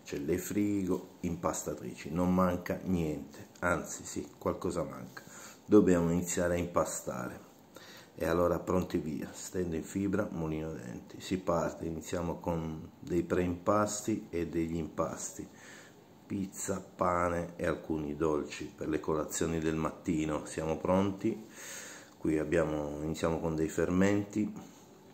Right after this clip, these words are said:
e si parte. Il primo giorno apriamo nove e mezza, ovviamente si parte con le colazioni, guardate che spettacolo di colazioni, una più bella dell'altra.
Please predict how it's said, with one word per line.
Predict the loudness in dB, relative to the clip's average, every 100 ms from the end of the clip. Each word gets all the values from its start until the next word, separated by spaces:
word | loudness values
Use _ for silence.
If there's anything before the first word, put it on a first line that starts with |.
| -4 -4 -16 -20 -20 -4
e | -2 0
si | 0
parte. | 2 2 2 -2
Il | -2
primo | 0 2 2
giorno | 4 4 4 -2 -4
apriamo | -4 0 2 2 2 2
nove | 4 4
e |
mezza, | 4 2 0 -2 -2 0
ovviamente | -2 -2 -2 -2 -2 -2
si | -2 -2
parte | -2 -2 -6
con | -6 -6 -4 -6
le | -8 -6
colazioni, | -6 -4 -6 -10 -10 -10
guardate | -10 -10 -8
che | -8
spettacolo | -10 -8 -8 -8 -14 -12 -8 -6 -6
di | -6
colazioni, | -8 -10 -10 -10 -10 -10 -12 -16 -20 -20 -18 -18 -18 -14 4
una | 6 8 6
più | 2 0
bella | 2 2 2 0
dell'altra. | 0 0 0 0 -4 -8 -12 -16